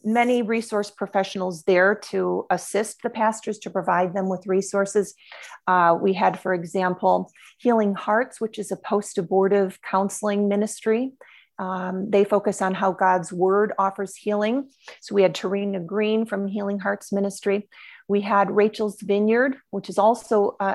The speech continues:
another post-abortive healing counseling, um, resource. Beth Bauer came from Rachel's Vineyard.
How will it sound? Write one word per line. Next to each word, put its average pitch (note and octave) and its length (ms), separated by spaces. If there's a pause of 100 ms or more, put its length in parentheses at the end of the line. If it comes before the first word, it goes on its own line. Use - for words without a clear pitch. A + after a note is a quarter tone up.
another G#3+ 340
post-abortive F#3+ 680
healing G3 460
counseling, F#3+ 880
um, F3+ 380
resource. G3 720 (400)
Beth G3 300
Bauer G3+ 420 (300)
came F#3+ 200
from F#3+ 400
Rachel's F#3+ 460
Vineyard. G#3+ 480